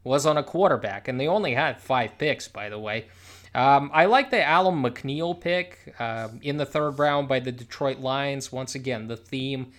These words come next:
uh, they addressed the offensive and defensive linemen. I mean, they've, they did a pretty good job of that. You mentioned Wyatt Davis already. I like the Patrick Jones pick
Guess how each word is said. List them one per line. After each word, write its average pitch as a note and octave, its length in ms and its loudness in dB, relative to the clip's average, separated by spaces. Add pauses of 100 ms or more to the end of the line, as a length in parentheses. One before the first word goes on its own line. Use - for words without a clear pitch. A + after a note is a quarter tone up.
(240)
uh, B2 60 -6
they A#2 240 0
addressed B2 560 -2
the A2+ 260 -4
offensive B2+ 720 0
and G#2+ 140 -8
defensive B2+ 640 -8
linemen. A#2+ 640 -4
I G#2+ 60 -6
mean, A2 200 -10
they've, A2 260 -10 (360)
they C3+ 80 -2
did C#3+ 160 4
a - 20 2
pretty C3 240 0
good A#2 180 0
job A#2+ 360 0
of A2+ 80 -6
that. B2 260 0
You D#3+ 80 0
mentioned E3+ 400 0
Wyatt C3 340 2
Davis C3+ 640 -2 (200)
already. C3 720 2 (340)
I D#3 100 8
like G#3+ 200 4
the F3 60 -6
Patrick E3 420 0
Jones C#3+ 400 -2
pick D#3+ 400 -6